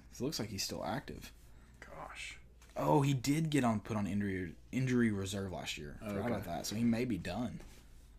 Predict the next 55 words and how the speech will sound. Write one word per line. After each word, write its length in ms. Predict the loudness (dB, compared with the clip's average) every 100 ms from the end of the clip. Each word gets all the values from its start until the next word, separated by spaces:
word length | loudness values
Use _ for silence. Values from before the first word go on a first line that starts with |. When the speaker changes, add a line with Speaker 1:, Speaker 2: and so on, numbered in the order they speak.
| -12 -10 -6
Speaker 1:
I 60 | -2
don't 100 | 2
know. 60 |
It 80 | 2
doesn't 120 | 2
say 100 | 0
anything 200 | 0 0
about 180 | 0 0
him. 80 | 0
Speaker 2:
Is 80 | 0
he 80 | 2
in 80 |
a 40 | 2
nursing 360 | 0 -4 -2
home 160 | 0 0
yet? 220 | 0 -4 -8 2
Speaker 1:
Probably. 480 | 6 6 4 -4 -6 4
Dude, 180 | 4
Speaker 2:
Oh. 20 | 8
Speaker 1:
he's 200 | 8 12
got 200 | 12 12
that. 360 | 12 10 6
He's 260 | 6 10 12
got 180 | 12 12
that 160 | 8
silver 300 | 6 4 4
fox 380 | 2 0 0 0
look. 280 | -6 -10 -14 -16 0
Speaker 2:
He 100 | 6
does. 480 | 8 10 8 6 -2
He 100 | 0
does. 180 | 4 4
That's 200 | 4 4
what 80 | 4
I'm 120 | 6
going 220 | 6 2
for. 200 | 0 -4 -4 -6 -10 4
Speaker 1:
<laughs> 80 | 4 4 0 -6 -12 -18 -20 -20 -20 -20 -20 -20 -20 -20 -18 -18 -16 -18 -2
Speaker 2:
I, 100 | 4
Speaker 1:
It 60 | 10
says 200 | 12 12
Speaker 2:
I 20 | 12
Speaker 1:
he's 80 |
Speaker 2:
do. 40 | 12
Speaker 1:
active. 340 | 12 12 10 8
It 40 |
says 220 | 8 8
he's 160 | 8 6
forty-seven 500 | 10 10 12 8 8
years 200 | 8 10
old 160 | 10
and 80 | 10
he's 100 | 8
the 80 | 4
ac-, 260 | 4 4